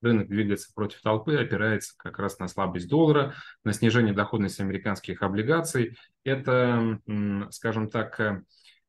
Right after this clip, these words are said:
э, системные факторы для, э, золота с обратной корреляцией. То есть, если снижается доходность американских облигаций,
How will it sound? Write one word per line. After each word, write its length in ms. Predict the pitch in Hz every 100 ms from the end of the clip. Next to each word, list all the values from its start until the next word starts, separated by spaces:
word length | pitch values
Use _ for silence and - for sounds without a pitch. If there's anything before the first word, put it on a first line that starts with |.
| _ _ _ _ _
э, 140 | 110 104
системные 540 | - 131 160 131 110
факторы 460 | 107 131 120 107 92
для, 640 | 98 104 101 92 - 95 -
э, 60 |
золота 500 | 98 143 185 165 127 92
с 180 | - 113
обратной 580 | 104 104 117 135 113
корреляцией. 640 | 104 113 110 90 - 87 -
То 100 | 98
есть, 200 | 90 -
если 320 | 127 127 110
снижается 840 | - 113 117 113 107 - 104 95 92
доходность 440 | 104 120 101 -
американских 520 | 104 101 107 101 -
облигаций, 680 | 110 113 147 185 185 110 92